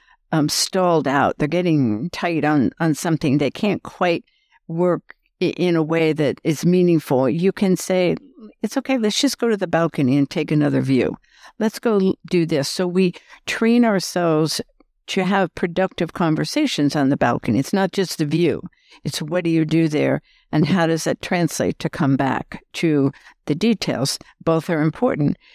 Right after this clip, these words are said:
The, the other thing, the, the last of the three protocols is, as you say, give the work back,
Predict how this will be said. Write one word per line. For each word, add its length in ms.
The, 340
the 300
other 500
thing, 280
the, 240
the 140
last 460
of 140
the 120
three 380
protocols 880
is, 240
as 180
you 80
say, 240
give 280
the 120
work 300
back, 440